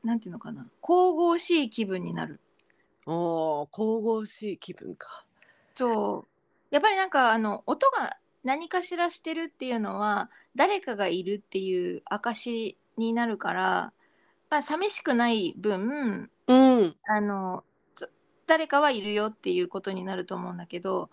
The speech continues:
Speaker 1: シーンってしてるお風呂屋さんに入ったことがあって、
Speaker 2: うん。
Speaker 1: で、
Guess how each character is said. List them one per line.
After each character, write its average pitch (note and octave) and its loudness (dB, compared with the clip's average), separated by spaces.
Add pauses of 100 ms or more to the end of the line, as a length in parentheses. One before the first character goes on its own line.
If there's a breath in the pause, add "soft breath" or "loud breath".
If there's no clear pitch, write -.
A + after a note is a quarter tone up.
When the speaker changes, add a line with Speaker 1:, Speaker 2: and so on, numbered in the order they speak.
(360 soft breath)
Speaker 1:
シ - -8
ー F4 -6
ン E4+ -14
っ - -16
て E4 -6
し - -12
て D4 -6
る C#4+ -4 (140)
お - -4
風 C4 -4
呂 C4 2
屋 C4 -2
さ C4 -2
ん B3 -2
に B3 0
入 A#3+ 0
っ G#3+ -10
た G3 -4
こ F3+ -6
と E3+ -6
が F3 -2
あ F3+ -2
っ - -12
て、 G3+ -2 (200)
Speaker 2:
う C4 6
ん。 E3 2
Speaker 1:
で、 B3 4